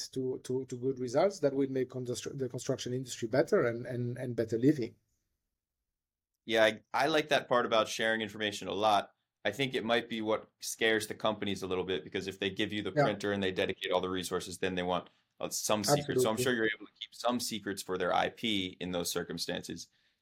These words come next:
Speaker 2: Uh,
Speaker 1: Correct.
Speaker 2: yeah,
Speaker 1: Yeah, yeah,
Speaker 2: so that
Speaker 1: of
Speaker 2: way
Speaker 1: course. Of course, we, we, in that sense, we operate within a very different reality from, from a, from a company.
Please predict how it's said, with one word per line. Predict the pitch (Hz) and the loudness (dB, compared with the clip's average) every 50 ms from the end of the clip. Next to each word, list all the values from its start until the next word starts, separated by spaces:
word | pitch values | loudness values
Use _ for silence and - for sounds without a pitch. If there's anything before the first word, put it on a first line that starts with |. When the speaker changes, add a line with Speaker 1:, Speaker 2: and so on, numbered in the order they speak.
| - | -6
Speaker 2:
Uh, | - 85 87 87 87 85 82 | -2 0 2 4 4 6 6
Speaker 1:
Correct. | 151 147 143 143 143 143 143 - - _ _ _ _ _ _ _ _ _ _ _ _ _ _ _ _ _ _ _ _ _ _ _ _ | 8 8 8 8 6 4 2 -4 -16 _ _ _ _ _ _ _ _ _ _ _ _ _ _ _ _ _ _ _ _ _ _ _ _
Speaker 2:
yeah, | - 175 170 | -4 4 8
Speaker 1:
Yeah, | 165 165 170 170 165 165 | 10 12 12 12 12 12
yeah, | 165 160 165 | 12 10 6
Speaker 2:
so | 175 | 4
that | 175 180 | 2 2
Speaker 1:
of | 180 | 6
Speaker 2:
way | 180 175 | 8 8
Speaker 1:
course. | 175 170 - - - _ _ _ _ _ _ _ _ _ _ _ _ _ - | 8 8 4 -2 -10 _ _ _ _ _ _ _ _ _ _ _ _ _ 0
Of | 160 147 - | 0 0 4
course, | - 180 165 151 156 | 6 6 6 8 8
we, | 165 170 175 | 8 8 8
we, | 170 170 170 165 170 - 170 | 8 8 6 6 4 0 -2
in | 170 160 | -2 4
that | 160 170 170 - | 4 4 4 6
sense, | - 175 156 147 | 4 2 4 6
we | 160 160 | 8 8
operate | 156 156 160 156 156 147 | 8 8 8 6 6 8
within | 139 147 147 143 151 147 | 6 6 6 8 6 8
a | |
very | 139 147 147 143 | 10 10 10 10
different | 139 135 - 143 135 | 8 4 2 0 2
reality | 131 135 131 127 123 123 110 104 - 113 110 | 4 6 6 8 6 6 2 0 -2 -4 -6
from, | - - 127 120 120 123 | -4 -6 -8 -8 -8 -8
from | 123 - 127 123 123 | -8 -6 -4 -2 0
a, | 120 120 123 | 0 -2 -2
from | 123 - 123 120 123 | -2 -4 -4 -4 -4
a | 123 | -4
company. | - - 123 123 120 127 117 117 113 | -4 -4 -4 -2 -2 -2 -2 -2 -4